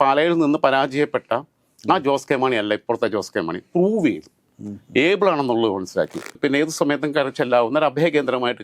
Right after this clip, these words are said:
Speaker 1: കാണാവുന്ന, അതുകൊണ്ടാണല്ലോ ആ വാതിലുകൾ തുറന്നിട്ടുകൊണ്ടാണല്ലോ മുനമ്പത്തുകാരൊന്നായിട്ട് ചെന്നത്.
Speaker 2: രാജൻ ഭായ്, നമസ്കാരം.
Speaker 1: നമസ്കാരം.
Speaker 2: കഴിഞ്ഞ രണ്ട് മൂന്ന് ദിവസമായിട്ട്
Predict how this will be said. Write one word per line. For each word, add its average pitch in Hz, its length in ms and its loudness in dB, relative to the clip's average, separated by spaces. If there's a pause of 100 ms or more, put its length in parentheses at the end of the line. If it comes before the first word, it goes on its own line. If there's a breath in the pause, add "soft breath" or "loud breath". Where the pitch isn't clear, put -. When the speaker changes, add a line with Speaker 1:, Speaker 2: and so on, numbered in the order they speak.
Speaker 1:
കാണാവുന്ന, 113 400 -2
അതുകൊണ്ടാണല്ലോ 160 520 2
ആ - 80 4
വാതിലുകൾ 151 400 2
തുറന്നിട്ടുകൊണ്ടാണല്ലോ 160 760 0
മുനമ്പത്തുകാരൊന്നായിട്ട് 151 800 0
ചെന്നത്. 127 300 0 (180)
Speaker 2:
രാജൻ 156 200 6
ഭായ്, 156 100 2 (100)
നമസ്കാരം. 113 420 2
Speaker 1:
നമസ്കാരം. 98 340 -2 (100)
Speaker 2:
കഴിഞ്ഞ 220 260 4
രണ്ട് 175 200 2
മൂന്ന് 185 220 2
ദിവസമായിട്ട് 135 540 2